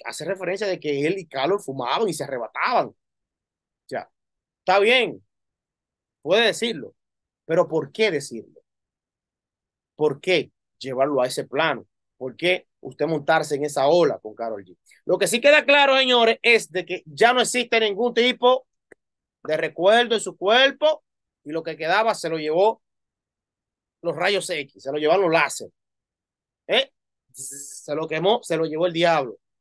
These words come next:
y se ha muerto dos mil veces Anuel doble A. En este contenido, en este contenido, yo quiero que usted, pues, en conjunto con lo que estoy diciendo, me deje saber ahí debajo qué usted entiende que realmente significa el hecho de que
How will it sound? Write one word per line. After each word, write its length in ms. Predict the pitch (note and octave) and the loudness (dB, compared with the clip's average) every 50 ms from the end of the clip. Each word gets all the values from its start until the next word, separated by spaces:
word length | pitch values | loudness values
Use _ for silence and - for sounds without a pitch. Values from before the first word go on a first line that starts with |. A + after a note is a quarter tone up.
| _ _ | _ _
y 60 | A#2+ | -8
se 100 | A2+ E3 | -2 -2
ha 60 | E3+ | 0
muerto 260 | F3 G3 G#3 G3+ G3 | 0 0 -2 -2 -2
dos 140 | F3+ F3 E3 | -4 -2 -2
mil 140 | E3 F3+ F3+ | -4 -4 -2
veces 320 | E3 E3 D#3 D3+ A#2+ A2+ - _ | -2 -2 -2 -2 -6 -14 -18 _
Anuel 280 | A#2 C3 C3+ C3+ C3 A#2+ | -14 -12 -10 -10 -8 -8
doble 240 | A#2+ G#2+ G2 F#2 | -8 -8 -8 -12
A. 80 | - - _ _ _ _ _ _ _ _ _ _ _ _ _ _ _ _ _ | -16 -20 _ _ _ _ _ _ _ _ _ _ _ _ _ _ _ _ _
En 180 | F3+ G3 G3 A#3 | 0 2 4 4
este 240 | B3 A#3+ D4 C#4+ - | 2 2 2 0 2
contenido, 680 | C4+ C#4+ A#3+ G#3+ B3 A#3+ A3 F#3+ E3+ D3+ C3 A#2 - _ _ _ | 2 0 0 2 0 0 2 0 0 -2 -6 -10 -14 _ _ _
en 140 | - C3 C#3+ | -14 -12 -10
este 220 | D#3+ D#3+ D#3 E3+ - | -10 -8 -8 -8 -6
contenido, 520 | D#3+ D#3+ C#3+ D3+ C3+ B2+ A#2 A2+ A2 - _ _ _ _ _ _ _ _ _ _ _ | -6 -8 -6 -8 -8 -8 -10 -12 -14 -14 _ _ _ _ _ _ _ _ _ _ _
yo 120 | F#3+ F#3 | -4 0
quiero 180 | E3+ A3+ A#3 - | 2 0 0 0
que 60 | F#3 | -2
usted, 400 | F3+ E3 - - - F3+ E3+ - _ _ _ | -6 -10 -10 -4 -4 -4 -4 -4 _ _ _
pues, 300 | - C#3 C3+ - - - - | -10 -10 -10 -10 -14 -16 -20
en 100 | A#2+ A2+ | -20 -14
conjunto 320 | B2 B2 B2 C3+ C3 E3 | -12 -12 -10 -10 -10 -8
con 100 | D#3+ E3 | -6 -6
lo 80 | E3 D#3 | -6 -6
que 60 | C#3 | -6
estoy 160 | C3+ - C#3+ | -8 -8 -8
diciendo, 340 | C#3+ C#3 - C3+ A#2+ B2+ B2+ | -8 -8 -8 -10 -10 -10 -8
me 140 | C#3 D3+ D3+ | -6 -4 -4
deje 160 | F3+ G#3 A3 | -2 -4 -2
saber 300 | A3+ G#3+ D#3+ F#3+ F#3+ D#3+ | -2 -2 0 0 0 0
ahí 140 | C#3+ D#3 D3+ | 0 -2 -2
debajo 420 | C#3+ B2+ B2+ B2 A2+ - - _ _ | -4 -4 -4 -4 -6 -6 -8 _ _
qué 100 | - G#3+ | -12 -10
usted 160 | A3 - A3+ | -8 -8 -8
entiende 360 | G3 E3 F#3 G3 G3+ G3+ F3+ | -8 -4 -4 -2 -2 -2 -4
que 80 | E3 D3+ | -4 -4
realmente 320 | D#3 D3+ D#3 E3 D#3+ D#3 | -4 -4 -4 -6 -6 -8
significa 460 | C#3+ - C3+ B2+ A#2+ B2 C#3 C3 C#3 | -10 -10 -10 -10 -10 -10 -10 -10 -8
el 60 | B2+ C3 | -8 -8
hecho 160 | B2+ - C3 | -6 -6 -6
de 120 | B2+ A#2+ | -6 -6
que 200 | - B2+ - - | -6 -10 -10 -10